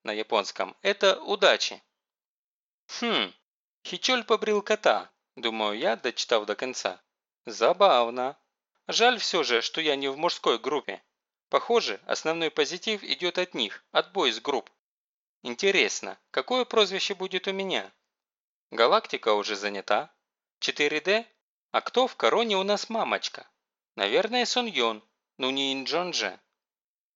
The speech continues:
Так, ну-ка посмотрим, что об этом есть на страничке Квинс. Кому как не фанатам держать все данные обо всех. Ага, вот есть роли участниц. Сон Йон папа,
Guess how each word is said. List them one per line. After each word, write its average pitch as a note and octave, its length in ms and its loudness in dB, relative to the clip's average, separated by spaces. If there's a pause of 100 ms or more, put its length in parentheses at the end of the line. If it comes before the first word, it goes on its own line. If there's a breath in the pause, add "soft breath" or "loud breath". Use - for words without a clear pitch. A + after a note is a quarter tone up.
(240)
Так, - 400 0
ну-ка F3+ 300 2
посмотрим, D3 680 -2
что - 240 2
об A2+ 120 2
этом A#2+ 220 2
есть G3+ 260 -6
на C3 100 -2
страничке D3+ 540 -6
Квинс. B2+ 500 -10 (540)
Кому G#3+ 240 2
как A#3 200 -2
не A3 100 0
фанатам C3 540 2
держать B2 380 2
все - 160 -4
данные A2 380 -2
обо A#2+ 160 -2
всех. - 360 -10 (460)
Ага, C3 460 2 (320)
вот A#3 320 2
есть F3+ 300 -4
роли E3+ 340 2
участниц. A#2+ 720 -4 (400)
Сон B2+ 240 0
Йон A#2 340 0 (120)
папа, G#2+ 460 2